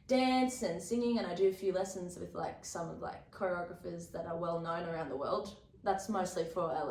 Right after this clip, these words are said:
A. But yeah, I'm born in Australia. Yeah, dad's Cypriot, mum's Greek from Thessaloniki. Um, I live with my yaya and babul, which is my grandparents in Australia. Family is very close. We're all, we all have a bit of, like, a performance side to us. Like, my uncle's an actor.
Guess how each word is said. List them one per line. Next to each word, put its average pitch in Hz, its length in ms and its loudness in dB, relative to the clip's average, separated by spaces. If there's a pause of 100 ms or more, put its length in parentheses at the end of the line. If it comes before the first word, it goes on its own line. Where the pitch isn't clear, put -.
A. 214 180 0 (360)
But 285 100 4
yeah, 226 140 10
I'm 202 140 6
born 220 140 8
in 226 100 4
Australia. 196 680 4 (480)
Yeah, 180 220 0 (220)
dad's 180 360 0
Cypriot, 180 380 0
mum's 175 340 -4
Greek 190 400 0
from 185 120 -6
Thessaloniki. 269 1120 -4 (420)
Um, 190 680 4 (220)
I - 60 -8
live 190 160 2
with 190 200 0
my 175 320 0
yaya 175 280 0
and 165 80 -4
babul, 175 540 0
which 190 180 -8
is 175 80 -8
my 160 140 -4
grandparents 160 640 -4
in 170 140 -8
Australia. - 640 -2 (500)
Family 226 320 4
is 202 120 -4
very 190 260 2
close. 262 600 4
We're 208 220 0
all, 254 320 2
we 233 140 -2
all 240 180 6
have 247 160 2
a 226 60 6
bit 214 180 2
of, 180 220 2
like, 180 320 2
a 196 80 -4
performance 180 540 -2
side 170 220 0
to 185 100 -2
us. 190 140 0
Like, 180 140 -6
my 170 100 -2
uncle's 170 300 -4
an 165 80 -4
actor. 135 540 -4